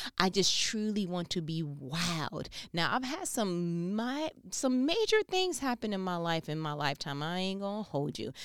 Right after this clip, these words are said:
I've had some things that have occurred that I'm just like, "God, you is the bomb," and that's good English, okay? But if I'm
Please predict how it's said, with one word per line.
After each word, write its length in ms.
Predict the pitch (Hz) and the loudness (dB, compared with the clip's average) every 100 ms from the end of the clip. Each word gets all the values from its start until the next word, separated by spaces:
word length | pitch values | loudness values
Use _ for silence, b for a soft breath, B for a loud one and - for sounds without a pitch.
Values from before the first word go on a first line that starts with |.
| B 147 | B -2
I've 140 | 147 | 2
had 160 | 165 160 | 2 2
some 180 | 165 | -2
things 300 | 160 175 170 | -2 0 0
that 100 | 170 | 0
have 120 | 160 - | -2 -2
occurred 340 | 202 180 175 | 0 0 2
that 100 | 156 | 0
I'm 140 | 170 | 0
just 200 | 165 165 | -2 -2
like, 200 | - 156 | -2 -2
"God, 400 | 151 165 175 165 | -2 0 0 0
you 280 | 151 175 202 - 165 | -2 -2 -2 -2 2
is 480 | 175 160 151 143 | 6 6 6 4
the 500 | - - 175 175 196 | 0 -6 -4 2 2
bomb," 480 | 185 185 151 143 147 - | 4 4 4 4 2 2
and 220 | 160 151 | 0 2
that's 200 | 156 156 | 2 2
good 240 | 165 151 - | 2 0 0
English, 600 | 160 175 175 131 - - 185 | -2 0 2 4 6 6 4
okay? 380 | 170 175 151 - B B B | 4 6 6 2 B B B
But 480 | 170 160 269 220 170 - _ _ _ _ _ _ - - | 0 6 10 10 8 2 _ _ _ _ _ _ -12 -6
if 120 | 196 | -2
I'm 160 | 190 | -2